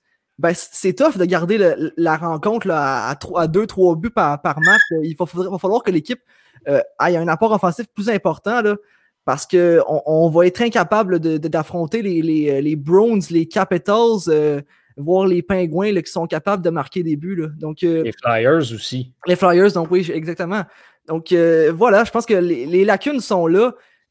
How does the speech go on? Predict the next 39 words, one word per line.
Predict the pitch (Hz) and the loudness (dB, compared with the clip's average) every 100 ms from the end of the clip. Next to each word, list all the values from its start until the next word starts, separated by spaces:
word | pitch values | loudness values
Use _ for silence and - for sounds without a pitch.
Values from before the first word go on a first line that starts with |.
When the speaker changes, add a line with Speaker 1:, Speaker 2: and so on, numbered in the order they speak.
| 160 | -8
Speaker 1:
Et | 165 165 | -4 -4
il | 175 | 0
y | 175 | 0
a | |
pas, | 175 233 226 | 4 4 4
il | 170 | 2
y | |
a | 180 | -2
pas, | 240 226 | -2 0
il | |
y | 190 | -2
a, | 185 | -2
il | |
y | 190 | -2
a | |
pas | 208 233 | 0 0
rien | 190 226 214 | 0 -4 -4
au | |
niveau | 175 160 208 | -4 -4 -2
de, | 175 165 | 0 0
de, | 156 160 156 147 123 131 | 0 0 2 0 -2 -4
des | 151 165 | 0 0
Rangers | 190 180 185 226 | 0 -2 -4 -4
qui | - | -6
m-, | 170 160 _ | -10 -10 _
qui | - | -12
me | 175 | -4
donne | 165 240 214 | -2 -2 -4
le, | 170 156 143 | -2 0 0
l'idée | 165 190 160 208 220 _ _ - | -2 -4 -2 -2 -4 _ _ -6
qu'une | 165 - 180 | -6 -2 0
étincelle | 208 208 196 - 240 196 | 0 0 0 0 0 0
pourrait | 185 | 0
arriver | 160 165 160 208 202 - | 0 -2 -2 -2 -4 -2
éventuellement. | 175 180 165 - 165 165 190 | -2 0 -4 -2 -4 -2 -2
Là, | 190 | -2
je | 170 | -2
pense | 190 196 | -6 -4
que, | 185 | -2